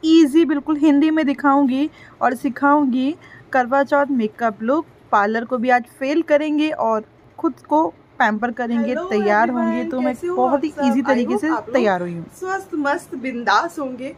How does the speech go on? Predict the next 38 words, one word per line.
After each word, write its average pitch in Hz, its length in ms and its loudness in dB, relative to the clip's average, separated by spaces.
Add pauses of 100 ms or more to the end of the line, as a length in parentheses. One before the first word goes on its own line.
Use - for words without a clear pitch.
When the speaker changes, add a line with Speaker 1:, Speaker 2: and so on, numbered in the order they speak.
(380)
Speaker 2:
तो 320 100 -6 (240)
आज 294 280 0
मैं 349 320 -4
आप 262 240 -4
लोगों 311 180 -8
को 330 240 -8 (380)
बहुत 339 520 0
ही 403 100 6
beauty, 285 420 -8
मतलब 277 280 -10
beautiful, 403 560 2
इतना 349 420 0
beautiful 349 520 -2
कि, 370 280 -4 (440)
आ, 277 160 0
आपको 277 560 0
पार्लर 339 440 2
जाने 311 220 -4
की 339 120 -8
बिल्कुल 269 440 -8
भी 294 300 -6
नीड 277 320 -6
नहीं 277 280 -2
पड़ेगी 262 540 -4
और 269 520 -4 (500)
आपका 269 420 0
ज-, 269 380 -6
जो 294 180 -6
makeup 294 440 -2
है 269 80 -2
ना, 285 120 -2
बहुत 269 480 -10
ही 339 100 0
flowing 311 840 -2
लगेगा, 262 360 -4
मतलब 277 360 -6
कि 311 80 -10
एकदम 285 420 -2